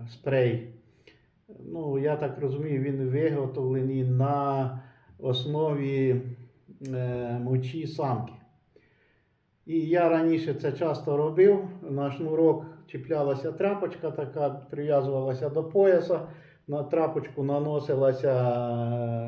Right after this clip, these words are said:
е, оцей спрей, і знизу на підошві чобіт, і збоку отак по ногах розбризкувалося. І я робив, заходив і робив великий круг, там пару кілометрів, і замикав його,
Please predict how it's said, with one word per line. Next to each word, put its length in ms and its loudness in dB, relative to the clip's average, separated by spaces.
е, 600 -10
оцей 380 4
спрей, 500 4
і 400 4
знизу 540 2
на 140 0
підошві 600 0
чобіт, 580 -4
і 80 -4
збоку 600 0
отак 360 0
по 120 -2
ногах 400 0
розбризкувалося. 840 -4
І 80 -10
я 200 8
робив, 440 6
заходив 580 6
і 80 6
робив 420 8
великий 640 2
круг, 360 0
там 180 -2
пару 320 2
кілометрів, 840 0
і 260 2
замикав 640 2
його, 400 4